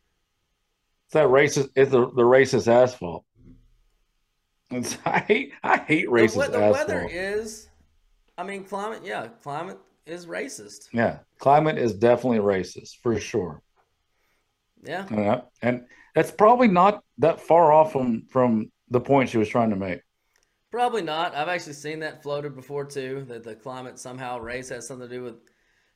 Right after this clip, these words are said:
Speaker 2: climate change. And I was like, for all those people, like, well, if it's so racist, then why is the white ice melting?
Speaker 1: <laughs>
Speaker 2: That's my question for you people.
Speaker 1: And here's, uh, uh, I don't, I, I don't know if you were going somewhere with that, that you wanted to,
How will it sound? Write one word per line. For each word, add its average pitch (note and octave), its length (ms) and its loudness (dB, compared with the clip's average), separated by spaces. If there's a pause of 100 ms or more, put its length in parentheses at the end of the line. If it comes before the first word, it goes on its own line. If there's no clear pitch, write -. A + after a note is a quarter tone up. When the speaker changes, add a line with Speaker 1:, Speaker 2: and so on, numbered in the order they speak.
Speaker 2:
climate F3 340 -4
change. D#3+ 440 -8
And D#3 100 -12
I E3+ 40 -8
was F#3+ 120 -10
like, F3 220 -4
for F3 100 -10
all G#3 140 -4
those F#3 140 -8
people, F#3 220 -10
like, D#3+ 200 -8
well, A3+ 520 -6
if F3 140 -12
it's G#3 140 -12
so D4+ 200 -2
racist, F#3+ 520 -6
then C#3 160 -14
why A#3 240 -8
is E3 80 -12
the C3 100 -12
white D3 460 -8
ice A#2+ 540 -10 (140)
melting? G#2 420 -16 (1120)
Speaker 1:
<laughs> - 840 -18
Speaker 2:
That's D3+ 260 -12
my C#3 180 -10
question A2+ 420 -14
for G2+ 120 -20
you A2+ 180 -16
people. B2+ 360 -12 (440)
Speaker 1:
And F#3+ 100 4
here's, C4 200 4
uh, E3 340 0 (300)
uh, C#3+ 240 0 (140)
I C3+ 120 2
don't, C3 160 4
I, B2 220 2
I D#3 180 0
don't E3 100 4
know E3+ 100 6
if C#3+ 80 2
you D3+ 120 4
were C#3 100 6
going C#3+ 260 4
somewhere C#3 320 4
with C3 160 6
that, C3 100 8
that A#2+ 220 4
you C3 100 0
wanted A2+ 220 2
to, G#2+ 180 2